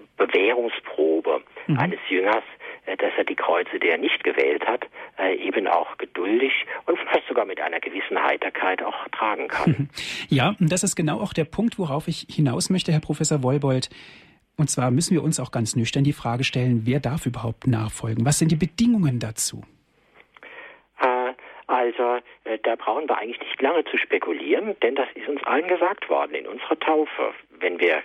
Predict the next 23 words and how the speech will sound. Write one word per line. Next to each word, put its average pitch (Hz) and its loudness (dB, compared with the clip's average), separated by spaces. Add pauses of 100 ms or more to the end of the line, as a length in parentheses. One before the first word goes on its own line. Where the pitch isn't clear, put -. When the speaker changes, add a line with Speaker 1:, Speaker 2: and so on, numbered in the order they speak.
(120)
Speaker 1:
getauft - -2
werden, 156 2
dann 107 -2
sind 165 -6
wir 156 2
Gottes - -4 (100)
Söhne, 135 2
sind - -4
Gottes - -2 (400)
Töchter, - 2
wir 156 0
gehören, - 0 (360)
äh, 80 0 (160)
zu 82 -4
seinem 71 -2 (100)
Sohn 110 2
Jesus - -4
Christus. - 0 (520)
Äh, 127 2 (140)
und 185 -4
das 185 0
heißt, - 0 (380)
äh, 104 2